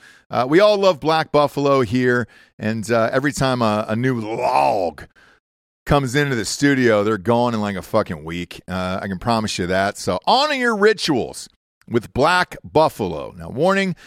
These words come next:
this product does contain nicotine. Nicotine is an addictive chemical. Black Buffalo products are intended for adults age twenty-one and older who are consumers of nicotine or tobacco. Next up, we got first form dot com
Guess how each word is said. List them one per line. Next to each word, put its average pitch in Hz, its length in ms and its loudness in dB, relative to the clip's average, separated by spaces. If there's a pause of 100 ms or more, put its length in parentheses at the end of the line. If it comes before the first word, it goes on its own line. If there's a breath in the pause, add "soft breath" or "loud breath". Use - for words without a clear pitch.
(180 loud breath)
this - 120 -20
product 151 320 0
does 147 240 2
contain 135 420 -4
nicotine. 180 560 -4
Nicotine 113 540 -4
is 143 300 -8
an 117 140 -2
addictive 92 440 -6
chemical. 131 520 -2 (300 soft breath)
Black 214 320 -2
Buffalo 120 460 0
products 92 580 -4
are 92 180 -2
intended 143 560 -6
for 95 200 -4
adults 123 520 -4
age 98 260 -6
twenty-one 90 380 -8
and 85 120 -8
older 170 360 -2 (380 loud breath)
who 165 100 0
are 175 120 2
consumers 147 600 -4
of 101 180 -2
nicotine 113 640 -6 (100)
or 101 400 -4
tobacco. 151 880 0
Next 165 260 -2
up, 214 120 0
we 214 40 -2
got 202 160 -2
first 262 420 0
form 196 280 2
dot 180 320 -2
com 165 540 0